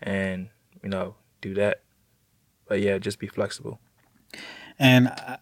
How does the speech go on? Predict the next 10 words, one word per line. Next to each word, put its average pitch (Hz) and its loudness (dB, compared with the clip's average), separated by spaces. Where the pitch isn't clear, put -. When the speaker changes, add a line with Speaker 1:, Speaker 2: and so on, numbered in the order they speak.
Speaker 2:
I 139 8
think 127 6
I'll 120 6
leave 117 6
by 113 4
saying, 110 4
um, 110 2
always 127 8
be 123 6
great. 120 6